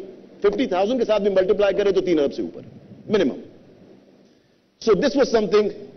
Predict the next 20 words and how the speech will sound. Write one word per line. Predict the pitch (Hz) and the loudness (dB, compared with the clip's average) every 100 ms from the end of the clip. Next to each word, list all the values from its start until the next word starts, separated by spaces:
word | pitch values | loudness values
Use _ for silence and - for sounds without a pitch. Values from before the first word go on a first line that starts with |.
| - | -2
I | 170 196 | 0 2
think, | 214 202 | 2 0
uh, | - 165 - - - - - - - - | -4 -12 -14 -20 -20 -20 -20 -20 -10 -8
इसमें | 208 240 | -4 -2
जो | |
सबसे | - - - 247 | -2 -6 -8 -2
बड़ी | 196 185 | 0 0
चीज | 185 185 180 | 0 -2 -2
थी | 175 | 0
ना, | 170 165 - - | -2 -4 -16 -8
मैं | 151 180 | -4 -2
जब | 160 | 0
rural | 165 202 | 2 2
एरियाज | 175 175 151 | 2 0 0
में | 135 | -2
जाता | 131 | 0
हूं | 156 | -2
ना, | 131 | -2
प्राइम | 127 | -6
साहब | 110 107 | -6 -8